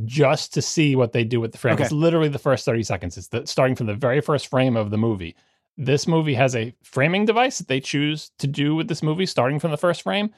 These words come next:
Speaker 1: and the movie does not need it, does not pay it off. <laughs> Like, I'm
Speaker 2: Oh,
Speaker 1: like,
Speaker 2: gosh.
Speaker 1: "Why did
Speaker 2: Okay.
Speaker 1: you do this?"
Speaker 2: All right, all right. Well, I'm always looking for, for things.
Speaker 1: It's fascinating, a fascinating decision-making process. Like, it wasn't woven into the sort of the message or the meaning of the movie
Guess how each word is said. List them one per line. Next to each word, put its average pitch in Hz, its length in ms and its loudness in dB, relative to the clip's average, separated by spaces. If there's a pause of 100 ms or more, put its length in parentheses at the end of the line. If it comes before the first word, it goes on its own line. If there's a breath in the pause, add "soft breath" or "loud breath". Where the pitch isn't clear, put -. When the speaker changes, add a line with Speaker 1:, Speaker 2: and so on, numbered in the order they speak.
(760 soft breath)
Speaker 1:
and 127 440 0 (840)
the 151 200 0
movie 143 560 0 (100)
does 160 260 2
not 185 220 2
need 147 240 0
it, 147 160 -2 (300)
does 135 260 2
not 127 260 -2
pay 135 220 2
it 123 80 2
off. 117 340 4
<laughs> - 140 -4
Like, - 20 2
I'm 151 420 6
Speaker 2:
Oh, 139 180 6
Speaker 1:
like, 131 80 -6
Speaker 2:
gosh. 135 120 4 (160)
Speaker 1:
"Why 247 40 4
did 202 120 -2
Speaker 2:
Okay. 208 160 4
Speaker 1:
you 202 60 4
do 202 300 0
this?" - 180 -6
Speaker 2:
All 151 140 2
right, 160 240 2
all 160 140 -2
right. 175 340 2
Well, 233 180 2
I'm 285 200 0
always 320 260 0
looking 285 220 -2
for, 196 300 0
for - 180 -6
things. 180 260 2
Speaker 1:
It's 170 140 -4
fascinating, 190 540 2
a - 20 -2
fascinating 220 560 0
decision-making 143 640 2
process. 139 340 2
Like, 110 140 0
it 127 100 -4
wasn't 190 340 2
woven 160 460 0
into 139 480 0
the 123 240 -2
sort 127 220 -2
of 117 100 -6
the 123 80 0
message 120 380 0
or 120 60 0
the 113 100 -2
meaning 113 320 -2
of 107 100 -2
the 117 80 -2
movie 127 540 -4